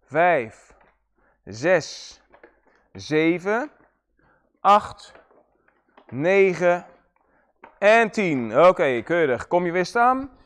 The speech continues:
Pak je het elastiek erbij voor de uchikomis. Aan de andere kant.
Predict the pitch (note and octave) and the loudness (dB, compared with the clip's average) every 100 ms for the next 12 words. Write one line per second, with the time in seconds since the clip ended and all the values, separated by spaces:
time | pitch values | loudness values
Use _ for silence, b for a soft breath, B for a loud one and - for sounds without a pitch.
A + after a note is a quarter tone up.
0 | b - F#3 F3+ F3+ F#3 - G3 F#3 A#3+ | b -2 -2 0 -2 -2 -2 -4 -4 -8
1 | A3+ F#3+ G3 G3 F#3+ G3 G#3 - F#3+ A#3 | -8 -4 0 0 -2 -6 -8 -8 0 0
2 | A3+ A3 G#3+ - - _ _ _ _ _ | 0 -4 -8 -16 -20 _ _ _ _ _
3 | _ _ _ - _ _ _ _ _ _ | _ _ _ -20 _ _ _ _ _ _
4 | _ _ _ _ _ _ _ _ _ _ | _ _ _ _ _ _ _ _ _ _
5 | _ _ _ _ _ b b b b D#3+ | _ _ _ _ _ b b b b -2
6 | F#3 G3 G3 G3 F#3 F#3+ F#3 F#3 - | 0 2 2 0 0 2 2 -2 -18